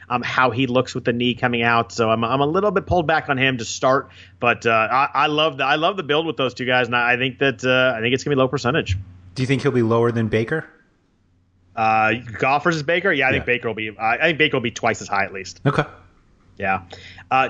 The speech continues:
Speaker 1: dropping down just for a second, you, we mentioned the guys in the mid-range. You know, Carson Wentz is fifty-seven hundred.
Speaker 2: Mm-hmm.
Speaker 1: I love Carson Wentz this season. I'm just a little bit worried this week just because if they, I think they're gonna get up on the Redskins pretty quick, and I wonder how much they throw the second half.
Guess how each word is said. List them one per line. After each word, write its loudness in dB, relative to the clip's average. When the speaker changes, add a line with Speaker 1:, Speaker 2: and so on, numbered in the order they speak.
Speaker 1:
dropping 0
down 2
just -4
for 0
a 2
second, 0
you, 0
we -2
mentioned 0
the 0
guys 4
in -2
the -4
mid-range. 2
You 2
know, 0
Carson 0
Wentz 2
is -8
fifty-seven 0
hundred. 2
Speaker 2:
Mm-hmm. -2
Speaker 1:
I 2
love 2
Carson -2
Wentz -2
this -4
season. 0
I'm 2
just -8
a 2
little 2
bit 0
worried 0
this -2
week 0
just -8
because 0
if -6
they, 2
I 2
think 0
they're 4
gonna 2
get -2
up 0
on 4
the 2
Redskins 0
pretty 0
quick, 0
and -4
I 2
wonder 2
how 2
much 0
they -2
throw 0
the 2
second 0
half. 2